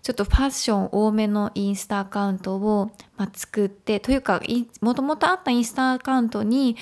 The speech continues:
ファッション多めにですね、投稿するようにしていって、まだ数ヶ月しか経っていないんですけど、ちょっと自分の世界観を表現するような、こうフィルターとか、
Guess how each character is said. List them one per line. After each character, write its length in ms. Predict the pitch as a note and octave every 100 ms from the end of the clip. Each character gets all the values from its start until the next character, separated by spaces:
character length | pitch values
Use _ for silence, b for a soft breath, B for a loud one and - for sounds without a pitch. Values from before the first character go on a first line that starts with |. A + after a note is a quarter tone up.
| B B
フ 80 | -
ァ 60 | C4+
ッ 40 |
シ 140 | B3 A3
ョ 40 |
ン 140 | G3
多 160 | A3 A3+
め 160 | A3 A3+
に 140 | A3
で 100 | G3+
す 140 | -
ね、 100 | G3
投 240 | G3 A3 G#3+
稿 240 | G#3+ G#3+
す 180 | G#3 A3+
る 140 | G#3
よ 160 | G#3+ G#3
う 40 |
に 260 | F#3 F#3 F#3
し 100 | -
て 160 | A3+ G#3
い 60 |
っ 40 | G3+
て、 400 | _ G3+ F#3+ F#3+ B B _
ま 120 | D4+
だ 80 | C4+
数 240 | F#3+ D#4
ヶ 100 | D4+
月 320 | C#4+ C#4 A3
し 80 | G3
か 140 | - F#3
経 180 | G#3+
っ 20 | G#3
て 120 | F#3+
い 80 | F#3+
な 140 | G3+
い 40 |
ん 60 | F#3
で 80 | F3+
す 100 | -
け 140 | -
ど、 240 | G#3+ A#3+ - B B
ち 80 | -
ょ 20 |
っ 20 |
と 100 | C#4+
自 120 | G#3+
分 140 | G#3+ A3+
の 80 | A#3+
世 160 | B3+
界 240 | A#3+ B3 A#3
観 220 | G#3 F#3+
を 40 | F#3+
表 360 | A3 G#3+ A3 G#3+
現 100 | G3+
す 140 | G#3
る 100 | F#3+
よ 220 | G3 G3
う 40 | F#3
な、 280 | A#3 C4 A3 G#3+ B B -
こ 80 |
う 20 | G3+
フ 120 | A3+
ィ 20 |
ル 120 | G#3+
タ 200 | G#3+ G#3
ー 40 | G#3
と 120 | G#3
か、 540 | - - G#3 G3+ G3